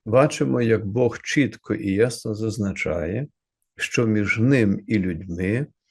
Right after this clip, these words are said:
існує перепона, що будь-яка жива істота, яка буде намагатися потрапити на Божий бік довкола гори,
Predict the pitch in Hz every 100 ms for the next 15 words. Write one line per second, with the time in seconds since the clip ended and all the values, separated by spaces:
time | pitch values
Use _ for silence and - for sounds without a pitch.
0 | _ _ - 104 - 92 98 107 123 143
1 | - _ _ _ _ _ 101 104 101 127
2 | 101 - - _ _ _ _ _ _ -
3 | - 113 110 123 120 113 110 107 107 107
4 | 104 - - 127 127 - - - _ _
5 | - - - 110 123 120 117 113 113 107
6 | 107 131 - 101 107 95 101 - 123 113
7 | 110 104 98 101 104 120 104 95 90 101
8 | 123 113 - 117 104 98 - 104 90 78
9 | 90 87 98 147